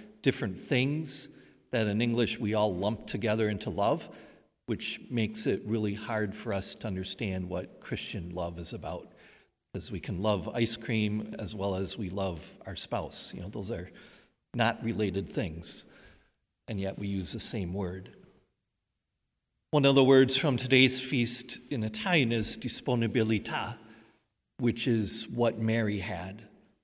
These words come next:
So if you just translate that into English,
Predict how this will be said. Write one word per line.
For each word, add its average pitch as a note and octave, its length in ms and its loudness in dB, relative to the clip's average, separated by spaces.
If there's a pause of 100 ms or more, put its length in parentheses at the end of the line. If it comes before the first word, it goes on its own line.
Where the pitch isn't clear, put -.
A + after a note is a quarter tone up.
(400)
So - 220 -2
if G2 140 -6
you G2+ 60 -8
just F#2+ 280 -2
translate B2 600 2
that A2 220 2
into G#2 260 0
English, A#2 640 2